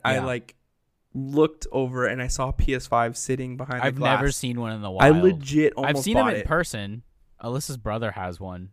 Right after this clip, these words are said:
Speaker 2: but I've never seen one, like, at the store.
Speaker 1: Yeah, Rebecca would have killed me.
Speaker 2: Cool.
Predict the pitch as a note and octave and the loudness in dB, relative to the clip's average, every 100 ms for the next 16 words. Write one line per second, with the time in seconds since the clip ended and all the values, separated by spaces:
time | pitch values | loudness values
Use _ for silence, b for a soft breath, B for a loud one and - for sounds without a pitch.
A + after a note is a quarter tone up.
0 | - A2 A#2 C3 C3 D3 C#3+ C3 A2+ G2+ | -8 -6 -4 -6 -6 -6 -6 -6 -8 -12
1 | - F2+ F#2 F#2+ F2 - F2 - B2+ A#2+ | -12 -12 -12 -14 -16 -14 -12 0 4 6
2 | B2 C3 C#3+ F3 D#3+ - B2 A#2 A#2 E3+ | 4 2 2 2 0 -2 -6 -6 -4 -4